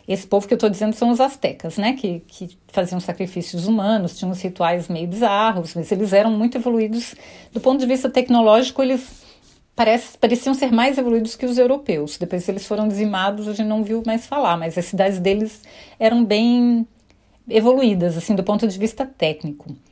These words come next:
Então, eles, eles eram bastante excelentes nessa questão técnica, então não é de se admirar que eles tinham tecnologias específicas pra fazer cores, principalmente o vermelho.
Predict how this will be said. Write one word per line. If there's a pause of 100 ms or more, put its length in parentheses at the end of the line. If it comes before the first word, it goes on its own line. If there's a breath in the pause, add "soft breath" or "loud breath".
(200)
Então,
eles,
eles
eram
bastante
excelentes
nessa
questão
técnica,
então
não
é
de
se
admirar
que
eles
tinham (800 soft breath)
tecnologias
específicas (300 loud breath)
pra
fazer
cores,
principalmente
o
vermelho.